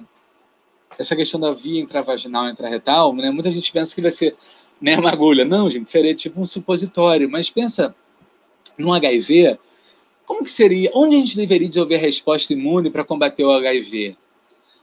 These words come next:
É no ânus e na vagina. Então, a gente induzir imunidade no local e proteção no local será fundamental.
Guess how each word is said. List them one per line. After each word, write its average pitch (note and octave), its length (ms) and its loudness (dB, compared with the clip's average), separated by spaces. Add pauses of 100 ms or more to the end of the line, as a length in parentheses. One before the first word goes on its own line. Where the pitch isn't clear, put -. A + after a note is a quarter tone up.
É F3 140 0
no F3+ 140 0
ânus E3 180 0
e E3+ 60 -4
na E3+ 80 -2
vagina. D#3+ 560 -2 (400)
Então, F#3 420 0
a D#3+ 100 0
gente G3+ 260 -2
induzir G3 300 0
imunidade F3 540 -2
no D#3+ 160 -4
local D#3+ 800 0
e D#3 80 -2
proteção F3 440 -2
no F#3 100 -2
local F#3+ 420 -2
será C#3 260 -6
fundamental. B2 640 -14